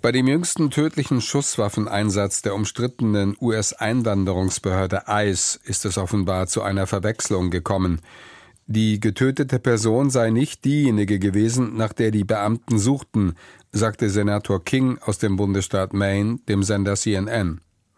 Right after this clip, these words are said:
Er bestätigte damit entsprechende Medienberichte. Der Vorfall ereignete sich in der Kleinstadt Biddeford. Bei dem Opfer handelte es sich laut Hilfsorganisationen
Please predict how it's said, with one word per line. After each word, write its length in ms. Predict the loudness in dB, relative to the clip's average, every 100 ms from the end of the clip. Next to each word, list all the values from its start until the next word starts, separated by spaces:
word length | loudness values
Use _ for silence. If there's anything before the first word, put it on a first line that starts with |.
| -20 -20 -20 -16 -4
Er 140 | 0
bestätigte 600 | 0 0 0 0 -2 0
damit 360 | 2 0 0 -2
entsprechende 600 | -2 -2 -2 0 0 2
Medienberichte. 920 | 0 0 0 2 0 0 0 -2 -2 _ _ -20 -20 -20 -2
Der 120 | 0
Vorfall 480 | 2 2 2 2 2
ereignete 600 | 0 0 0 0 0 2
sich 240 | 0 0 0
in 120 | 0
der 120 | 0
Kleinstadt 680 | 0 0 -2 -2 -2 -2 -2
Biddeford. 560 | -4 -2 -4 -4 -10 -20 -20 -20 -20 -20 -8
Bei 100 | -4
dem 160 | -2 0
Opfer 440 | -2 0 0 0 0
handelte 400 | 0 0 0 0
es 80 |
sich 260 | 0 -2 -2
laut 260 | -2 0 0
Hilfsorganisationen 1200 | -2 -2 -4 -2 0 0 -2 0 0 2 0